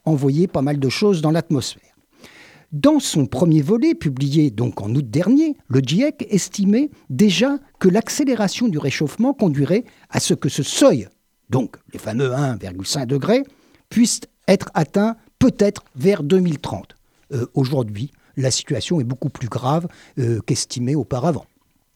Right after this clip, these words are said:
Malgré les efforts, le monde n'est pas sur la bonne voie pour atteindre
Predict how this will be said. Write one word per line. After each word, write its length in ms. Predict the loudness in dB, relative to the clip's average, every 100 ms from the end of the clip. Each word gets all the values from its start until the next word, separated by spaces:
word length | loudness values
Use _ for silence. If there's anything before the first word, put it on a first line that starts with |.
| _ -20 -20 _ -20 -20 -10
Malgré 640 | 0 2 2 2 0 0 0
les 260 | 0 -2
efforts, 640 | -6 -8 -8 -4 -2 0 0
le 160 | 2
monde 340 | 4 4 4 2
n'est 80 |
pas 240 | 0 -4 -4
sur 260 | -4 -6
la 140 | -2 -2
bonne 300 | -2 -2 -2
voie 320 | -2 -4 -6
pour 200 | -8 -6
atteindre 400 | -6 0 0 0